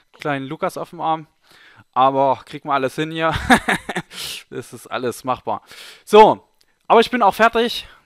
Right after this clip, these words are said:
Da hatte Lukas recht. Ich wär zu lang. Sind genau zehn Minuten. Das war jetzt das richtige Stichwort.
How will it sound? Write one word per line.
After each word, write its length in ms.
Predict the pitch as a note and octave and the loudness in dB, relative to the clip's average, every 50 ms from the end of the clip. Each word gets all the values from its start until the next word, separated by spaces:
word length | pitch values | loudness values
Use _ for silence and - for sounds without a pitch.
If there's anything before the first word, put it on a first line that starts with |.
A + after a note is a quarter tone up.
| _ _ _ | _ _ _
Da 300 | - D#3 E3 E3+ E3+ D#3+ | -10 -6 -4 -4 -2 -2
hatte 180 | E3 D#3+ E3 | -2 -2 -4
Lukas 320 | D#3+ E3 D#3+ - D3 - - | -4 -4 -4 -4 -4 -4 -4
recht. 240 | F3+ F#3 F#3+ - - | -4 -6 -4 -6 -10
Ich 220 | - - - - | -14 -16 -8 -6
wär 100 | D3 C#3+ | -6 -6
zu 140 | - - C#3 | -6 -6 -2
lang. 280 | C3 C#3 D3+ F3 F3+ | 0 0 0 0 -2
Sind 200 | D3+ - D#3+ D#3 | -6 -14 -14 -14
genau 220 | C3+ E3 D#3 D#3 D#3 | -10 -6 -6 -6 -6
zehn 200 | - - D3+ C#3+ | -6 -8 -10 -10
Minuten. 320 | C#3 C#3+ D3+ D#3+ F3+ - | -10 -10 -12 -12 -12 -14
Das 160 | D#3+ D3 C#3+ | -16 -12 -6
war 140 | D3 D3 D3+ | -4 -2 -2
jetzt 180 | C#3+ C#3 - - | -2 -4 -6 -12
das 240 | C3 A#2 - - - | -16 -16 -16 -14 -12
richtige 260 | E3 - - C#3+ B2+ | -12 -12 -12 -12 -12
Stichwort. 440 | - - F3+ - - F3 E3+ - | -10 -10 -10 -8 -6 -6 -8 -8